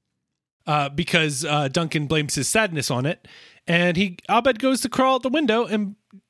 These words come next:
uh, Duncan tries to get him to snap out of it, and Troy gets in his face to stop him. So Abed does crawl out the window. Abed then screams, "I'm on the roof of the train!"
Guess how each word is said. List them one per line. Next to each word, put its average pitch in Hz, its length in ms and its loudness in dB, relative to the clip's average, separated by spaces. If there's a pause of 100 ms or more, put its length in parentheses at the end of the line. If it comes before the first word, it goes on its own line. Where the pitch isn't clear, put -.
(140)
uh, 165 180 2
Duncan 190 500 -2 (360)
tries 226 300 2
to 202 80 -4
get 170 140 0
him 170 120 -4
to 147 80 -2
snap 160 320 0
out 151 120 0
of 165 120 -4
it, - 120 -2
and 160 140 -2
Troy 180 240 2
gets 160 240 -2
in 160 100 0
his 143 160 -2
face 160 300 0
to 135 80 -2
stop 175 320 -2
him. 180 220 -4 (320)
So 190 200 0
Abed 185 240 0
does 330 220 0
crawl 131 240 -2
out 107 80 -8
the 113 80 -8
window. 101 380 -10 (480)
Abed 175 440 0
then 180 260 -2
screams, 185 420 -2 (180)
"I'm 262 160 -2
on 339 120 -2
the 320 100 -2
roof 339 240 -2
of 220 160 -4
the 247 80 -2
train!" 311 720 -2